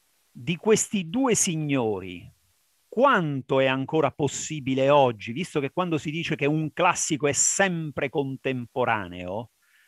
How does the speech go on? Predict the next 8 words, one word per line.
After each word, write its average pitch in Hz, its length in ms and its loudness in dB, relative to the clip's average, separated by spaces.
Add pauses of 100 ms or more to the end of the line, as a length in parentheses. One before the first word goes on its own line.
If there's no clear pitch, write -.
(140)
ecco, 151 520 0 (600)
questi 196 420 2
due 233 220 0
signori 127 800 0 (460)
che - 240 -2
cosa 156 420 4
hanno 127 380 0
ancora 120 760 0